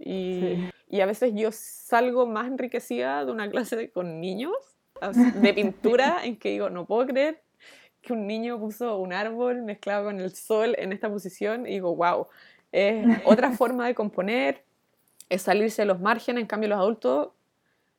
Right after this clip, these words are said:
Speaker 1: eh, claro, vienen con una, con, con un encierro creativo en que o quieren copiar algo o no pueden salir de los márgenes, eh, y, y es muy extraño.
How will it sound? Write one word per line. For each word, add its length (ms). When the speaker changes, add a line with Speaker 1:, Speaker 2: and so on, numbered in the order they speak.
Speaker 1:
eh, 580
claro, 340
vienen 360
con 160
una, 640
con, 500
con 180
un 120
encierro 680
creativo 640
en 140
que 680
o 160
quieren 240
copiar 400
algo 680
o 460
no 320
pueden 380
salir 340
de 80
los 160
márgenes, 640
eh, 840
y, 580
y 120
es 120
muy 220
extraño. 600